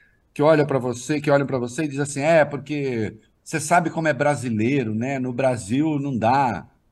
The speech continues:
É uma pergunta que eu faço invariavelmente quando tem gente atacando os brasileiros, eu pergunto, "Você é o quê?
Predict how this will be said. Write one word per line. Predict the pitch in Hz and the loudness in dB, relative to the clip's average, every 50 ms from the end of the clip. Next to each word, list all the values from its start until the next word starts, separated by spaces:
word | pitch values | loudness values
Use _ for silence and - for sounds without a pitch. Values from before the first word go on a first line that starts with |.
| _ _ _ _ | _ _ _ _
É | - 190 | -6 -6
uma | 254 269 | -6 -2
pergunta | - 196 143 113 135 165 165 - 120 | -2 -2 0 0 -2 -2 -2 -4 -6
que | 113 110 | -6 -6
eu | 98 | -6
faço | - 123 120 120 120 | -4 -4 -6 -4 -4
invariavelmente | 113 113 117 110 113 104 104 98 92 107 120 123 123 | -4 -4 -2 -2 -2 -2 -2 -4 -2 -4 -4 -6 -6
quando | - 110 101 95 | -8 -8 -8 -8
tem | - - 107 110 | -8 -6 -6 -6
gente | 104 90 104 107 110 107 - 82 | -4 -4 -6 -6 -6 -8 -10 -12
atacando | - - - - 101 - 120 110 110 113 | -14 -10 -8 -10 -8 -6 -8 -6 -6 -6
os | 107 101 | -8 -8
brasileiros, | 92 113 117 117 113 104 101 107 135 151 143 143 | -4 -4 -4 -4 -4 -6 -4 -4 -4 -4 -6 -8
eu | 147 | -8
pergunto, | 147 143 139 156 143 | -8 -10 -10 -10 -8
"Você | 147 165 165 - 196 214 | -8 -8 -6 -4 -4 -4
é | |
o | 214 190 | -4 -4
quê? | - _ - 151 131 104 82 - - | -10 _ -4 -2 -2 -2 -4 -8 -14